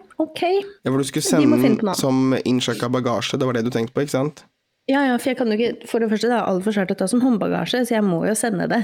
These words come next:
Speaker 2: Mm.
Speaker 1: Men så hadde jeg lyst til å få pakka det nedi noen ting, sånn at det var litt mer beskyttet enn den der tynne sekken som den kommer i.
Speaker 2: For du prøvde å pakke den nedi en sånn kabinkoffert? Eller, nei?
Speaker 1: Nei, nei, nei,
Speaker 2: Det var
Speaker 1: er du
Speaker 2: bag?
Speaker 1: gal? Ja, ja.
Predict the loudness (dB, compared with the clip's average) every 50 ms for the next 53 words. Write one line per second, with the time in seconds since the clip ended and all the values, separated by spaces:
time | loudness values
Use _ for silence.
0 | -2 -4 -8 -8 -4 -2 0 0 0 0 -2 -4 -6 _ _ _ _ _ _ _
1 | _ _ _ _ -2 0 2 2 2 2 2 2 2 2 0 0 0 -2 -4 -2
2 | -2 -2 -2 0 0 0 0 0 0 0 2 2 2 0 0 0 0 0 0 0
3 | 0 0 0 2 0 2 0 0 -2 -2 -2 0 0 0 0 -2 -2 -2 -2 -2
4 | 0 0 -2 -2 -2 -2 -4 -2 -2 -2 0 0 0 0 0 0 -2 -2 -2 -2
5 | -2 -2 -2 -4 -6 -8 -8 -6 -4 -4 -2 -2 -2 -2 -2 -4 -4 -2 -2 -2
6 | -2 -2 -2 -2 -2 0 0 0 0 -2 -4 _ _ -20 -20 -20 -14 -6 -2 -2
7 | -2 0 0 0 0 0 -2 -4 -4 -2 -2 0 2 2 4 4 4 4 2 2
8 | 0 -2 -2 -2 -2 0 0 0 2 2 2 0 0 0 0 2 2 0 0 -2
9 | -4 -4 -4 -2 0 0 0 0 0 -2 -2 -2 -2 -2 -4 -4 -8 -18 -18 -20
10 | _ _ _ -20 _ _ _ _ -4 -2 0 0 0 -2 -4 -8 _ -4 -4 -2
11 | -4 -4 -8 -10 _ -2 0 0 2 2 2 2 2 2 0 0 -2 -2 0 0
12 | 0 0 0 0 2 2 2 2 0 0 -2 -2 -2 0 0 0 0 -2 -2 -6
13 | -14 -12 -4 -2 0 0 2 0 -2